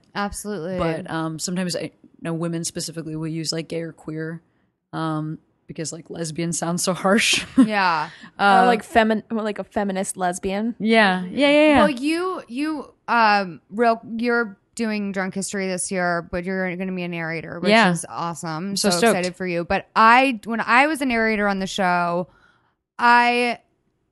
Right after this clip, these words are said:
Speaker 1: pointed out in the story, I, 'cause you tell, you know, you tell, like, a long ass story and then it gets cut down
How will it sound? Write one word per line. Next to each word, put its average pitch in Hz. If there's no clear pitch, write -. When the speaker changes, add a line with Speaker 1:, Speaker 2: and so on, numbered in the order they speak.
Speaker 1:
pointed 247
out 220
in 214
the 202
story, 240
I, 202
'cause 208
you 240
tell, 247
you 226
know, 214
you 202
tell, 226
like, 196
a 185
long 190
ass 185
story 180
and 165
then 175
it 170
gets 160
cut 170
down 196